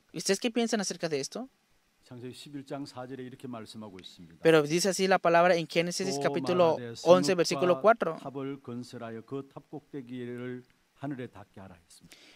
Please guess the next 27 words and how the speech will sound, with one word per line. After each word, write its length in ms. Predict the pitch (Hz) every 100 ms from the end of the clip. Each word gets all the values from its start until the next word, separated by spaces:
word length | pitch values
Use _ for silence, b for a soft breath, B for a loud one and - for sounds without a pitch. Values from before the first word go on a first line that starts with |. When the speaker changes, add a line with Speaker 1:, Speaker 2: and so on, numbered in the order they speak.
| b _
Speaker 1:
Y 80 | 160
dijeron, 500 | 156 190 196 160 143
"Vamos, 440 | 175 208 156 139
edifiquémonos 680 | 170 156 160 - 190 208 202
una 200 | 190 196
ciudad 320 | 185 175 180
y 80 | 175
una 160 | 165 165
torre 400 | - 196 170 139
Speaker 2:
그리고 80 | 135
Speaker 1:
cuya 160 | 165
Speaker 2:
우리 80 | 156
이름을 60 | 175
Speaker 1:
cúspide 640 | 202 156 226 196 180 180
Speaker 2:
내고 120 | 180 165
Speaker 1:
llegue 180 | 147
al 80 | 156
Speaker 2:
온 80 | 156
Speaker 1:
cielo. 240 | 233 240
Speaker 2:
지면의 380 | - 123 127 123
흩어짐을 580 | 117 190 156 139 139 127 113
면하자라고 640 | 110 127 139 131 101 92
했습니다. 300 | 87 - - _ _
Speaker 1:
Y 60 | 170
hagámonos 580 | 170 180 220 214 190 -
un 140 | 196 180
nombre, 420 | 214 220 -